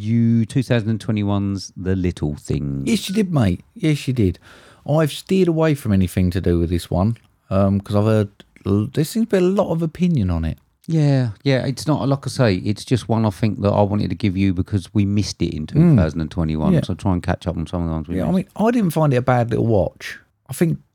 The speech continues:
Speaker 2: Denzel has a very good knack at making a decent film.
Speaker 1: Mm-hmm.
Speaker 2: He always makes, I can't think of anything he's made that's not a decent watch. Whether you love it, hate it, whatever,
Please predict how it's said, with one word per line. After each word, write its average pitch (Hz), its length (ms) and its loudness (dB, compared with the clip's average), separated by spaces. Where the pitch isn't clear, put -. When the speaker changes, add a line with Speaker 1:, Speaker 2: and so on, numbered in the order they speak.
Speaker 2:
Denzel 131 600 2
has 113 200 0
a 113 40 2
very 123 300 2
good 117 160 0
knack 113 420 2
at - 120 -2
making 98 560 2
a 107 80 2
decent 92 640 -2
film. 73 440 -2
Speaker 1:
Mm-hmm. 98 200 -2
Speaker 2:
He 98 100 2
always 98 300 2
makes, 92 260 2
I 127 140 0
can't 123 280 0
think 101 200 2
of 95 80 -2
anything 95 360 2
he's 90 200 0
made 87 260 0
that's - 220 -12
not 92 260 2
a - 40 -4
decent 85 480 0
watch. - 480 -6
Whether 92 240 0
you 87 120 2
love 90 200 4
it, 85 240 0
hate 95 220 2
it, - 120 -6
whatever, 76 460 0